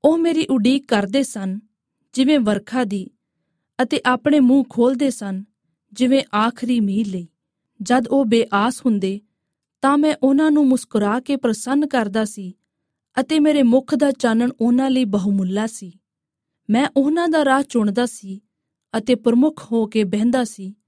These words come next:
ਅਤੇ ਅਜਿਹਾ ਵਸਦਾ ਜਿਵੇਂ ਫੌਜ ਵਿੱਚ ਰਾਜਾ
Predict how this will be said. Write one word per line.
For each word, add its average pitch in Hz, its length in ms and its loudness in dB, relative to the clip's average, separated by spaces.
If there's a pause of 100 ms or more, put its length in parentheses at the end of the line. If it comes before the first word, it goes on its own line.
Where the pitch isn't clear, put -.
(540)
ਅਤੇ 254 260 -2
ਅਜਿਹਾ 226 360 0
ਵਸਦਾ 202 520 -2 (500)
ਜਿਵੇਂ 269 300 2
ਫੌਜ 269 440 0
ਵਿੱਚ 269 240 -4
ਰਾਜਾ 185 440 -6